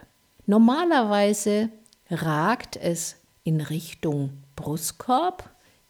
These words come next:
in einer Art Kuppelform quasi nach oben. Und mit der Einatmung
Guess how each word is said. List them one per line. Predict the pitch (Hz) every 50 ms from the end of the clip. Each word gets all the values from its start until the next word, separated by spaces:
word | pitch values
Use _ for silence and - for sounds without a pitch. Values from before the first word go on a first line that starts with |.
| _ _
in | - 247 254 277 - -
einer | 160 165 175 175 180 160 - -
Art | 135 135 147 165 160 - - _ _ _ _ -
Kuppelform | - - 240 - - 202 165 - - - - 131 123 120 120 123 120 127 - _ _ -
quasi | - - 131 123 131 139 143 147 151
nach | 160 170 175 - - -
oben. | - 233 240 202 151 131 123 123 - _ _ _ _ _ _ _ _ _ _ _ _ _ - - - - _ _ _ _ -
Und | - 277 330 370 - - -
mit | 185 160 165
der | 147 - - -
Einatmung | 135 151 190 220 233 226 - - 214 214 220 220 - - 202 202 208 208 208